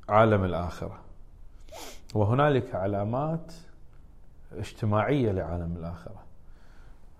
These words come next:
وسوف نأتي عليها. علامات كونية يعني مثل، آه، الدخان العظيم، الدخان المبين، مثل النار التي تشتعل في اليمن.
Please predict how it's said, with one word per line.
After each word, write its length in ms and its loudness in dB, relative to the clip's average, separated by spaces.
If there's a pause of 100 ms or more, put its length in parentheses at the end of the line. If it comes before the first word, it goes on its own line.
(220)
وسوف 360 4
نأتي 340 6
عليها. 220 4
علامات 580 8
كونية 600 2
يعني 240 0
مثل، 480 0 (760)
آه، 340 -4 (440)
الدخان 560 6 (300)
العظيم، 560 2
الدخان 420 -2
المبين، 520 -2 (1120)
مثل 680 0 (560)
النار 400 8
التي 260 2
تشتعل 560 2
في 380 0
اليمن. 480 4